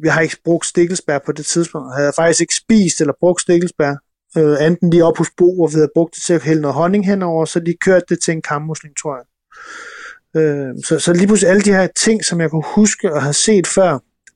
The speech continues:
blandet med urterne, der begyndte at komme forskellige ind udefra. Altså, Herr Møller kom med svampe, og kom med krydderurter, og, øhm, og alle de her ting gik ligesom for mig op i en højere enhed på, hvad det ligesom skulle være. Altså, hvor, hvorfor skulle jeg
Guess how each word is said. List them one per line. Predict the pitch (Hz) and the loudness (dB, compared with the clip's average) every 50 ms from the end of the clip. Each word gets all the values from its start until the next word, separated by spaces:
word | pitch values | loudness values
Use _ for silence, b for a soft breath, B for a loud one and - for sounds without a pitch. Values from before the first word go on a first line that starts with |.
| _ | _
blandet | - 170 170 175 190 214 226 214 | 2 2 4 4 4 2 2 0
med | 190 | 0
urterne, | 165 156 165 170 180 190 196 190 180 170 160 143 - | 0 2 4 4 4 4 2 0 -2 -4 -8 -6 -4
der | - 143 | -4 -4
begyndte | 135 147 - 170 170 175 180 | -4 -2 0 0 2 2 0
at | 175 | -2
komme | - 175 160 156 | -2 -2 -2 -2
forskellige | - 170 - - 190 180 180 175 165 - | -4 -6 -2 0 2 2 2 0 -2 0
ind | 180 190 196 196 - | 0 0 0 0 0
udefra. | 202 180 196 208 214 - - 165 151 - _ B B B B B B B | 0 2 4 2 2 0 -2 -4 -4 -6 _ B B B B B B B
Altså, | 160 147 - 151 143 131 113 _ _ _ _ - | -6 -4 -2 -4 -4 -6 -8 _ _ _ _ -2
Herr | - - - | 0 2 4
Møller | 170 170 185 196 175 | 6 6 4 4 2
kom | 151 - - 160 156 151 | -2 -4 -4 -6 -6 -6
med | 151 151 147 147 139 | -6 -4 -2 -2 -2
svampe, | - - 160 156 143 147 156 - - 175 170 160 151 - | -2 -2 -2 -2 -2 -2 -4 -4 0 0 0 0 0 -2
og | 139 135 131 131 - | -4 -4 -4 -4 -2
kom | 160 160 151 | -2 -2 -2
med | 151 156 156 | 0 -2 -2
krydderurter, | - - 170 160 170 170 160 156 151 151 143 160 151 147 147 135 - - | 0 2 2 4 4 4 4 2 2 0 0 0 0 0 -2 -4 -6 -6
og, | 127 120 123 127 117 - B B B B B B B B B B B B B B B B B - | -4 -4 -4 -4 -6 -10 B B B B B B B B B B B B B B B B B -4
øhm, | 156 151 143 139 135 135 135 139 139 139 | -4 -4 -4 -6 -8 -10 -10 -10 -10 -6
og | 139 139 147 | -4 0 2
alle | 180 202 226 | 2 4 4
de | 190 | 4
her | 196 185 | 2 2
ting | - 220 202 170 | 2 0 -2 -2
gik | 175 160 | -2 -2
ligesom | 175 185 - 208 185 | 0 0 0 0 0
for | 175 | 0
mig | 175 170 175 180 175 | 0 0 0 2 2
op | 175 175 - | 0 0 -2
i | 190 | -4
en | 170 | -4
højere | 160 139 170 175 185 185 175 | -2 -2 0 0 2 2 2
enhed | 175 185 202 196 196 180 165 - | 2 2 2 2 0 0 0 0
på, | 180 180 | 0 2
hvad | 170 170 | 2 2
det | 165 170 170 | 0 0 -2
ligesom | 170 - - - - - | -4 -4 -6 -8 -8 -8
skulle | - - 180 165 139 143 | -6 -4 -4 0 2 4
være. | 143 147 151 175 202 190 | 4 4 4 4 4 2
Altså, | 160 139 160 | 0 0 0
hvor, | 151 156 175 190 160 160 | 0 2 2 0 0 0
hvorfor | 165 180 202 196 - 220 | 0 0 0 0 0 -4
skulle | 196 - - 170 165 | -4 -2 0 2 2
jeg | 175 | 0